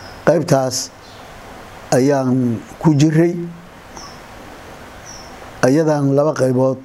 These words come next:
aan u kala qaadnay. Ee, qaybteedii labaad ayaan hadda, insha Allahu tacaala, meeshan ka bilaabaynaa. Waxay noo joogtay islaamnimada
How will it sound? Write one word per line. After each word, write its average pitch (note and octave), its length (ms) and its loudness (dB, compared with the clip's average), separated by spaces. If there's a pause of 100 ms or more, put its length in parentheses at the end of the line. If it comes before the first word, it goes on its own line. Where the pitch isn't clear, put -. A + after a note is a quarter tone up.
(140)
aan A#2+ 160 -2
u E3+ 120 2
kala C3+ 200 0
qaadnay. C3+ 560 2 (1200)
Ee, G#2 680 2
qaybteedii C#3+ 640 4
labaad C#3+ 560 0 (1400)
ayaan C3 480 4
hadda, C3+ 320 4
insha B2+ 240 2
Allahu B2 240 2
tacaala, B2+ 400 0
meeshan A#2 320 -2
ka - 80 -6
bilaabaynaa. A#2+ 640 0 (880)
Waxay F3 180 4
noo G3 140 4
joogtay F3+ 400 2
islaamnimada D#3 840 4